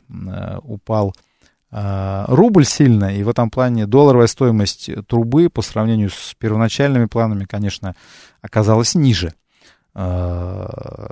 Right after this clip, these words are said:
но даже если мы возьмём в расчёт эту цифру в восемнадцать миллиардов, то, опять же, не забывайте, что, как я уже сказал, там где-то двести двадцать,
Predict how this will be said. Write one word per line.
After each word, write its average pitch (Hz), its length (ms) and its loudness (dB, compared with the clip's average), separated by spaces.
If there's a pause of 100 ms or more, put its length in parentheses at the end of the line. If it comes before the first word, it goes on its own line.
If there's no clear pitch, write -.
(360)
но 143 220 4
даже 147 340 6
если 156 260 2
мы 135 240 0
возьмём 127 380 2
в 107 40 2
расчёт 117 400 0
эту 104 180 -8
цифру 101 360 -8
в 87 80 -16
восемнадцать 113 480 -2
миллиардов, 196 480 -4
то, 139 300 -4
опять 123 200 -4
же, 117 100 -4
не 117 80 2
забывайте, 123 460 2
что, 117 320 -6
как - 200 -8
я 104 60 -6
уже 101 100 -6
сказал, 107 360 -6
там 98 280 -12
где-то 101 260 -12
двести 117 320 -2
двадцать, 113 400 2